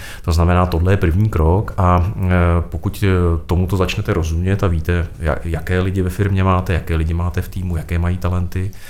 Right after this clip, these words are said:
jaké mají cíle, kam by se chtěli dostat,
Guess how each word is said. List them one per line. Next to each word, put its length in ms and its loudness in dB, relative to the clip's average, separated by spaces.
jaké 220 0
mají 200 4
cíle, 460 2
kam 160 0
by 80 0
se 120 0
chtěli 220 -2
dostat, 560 0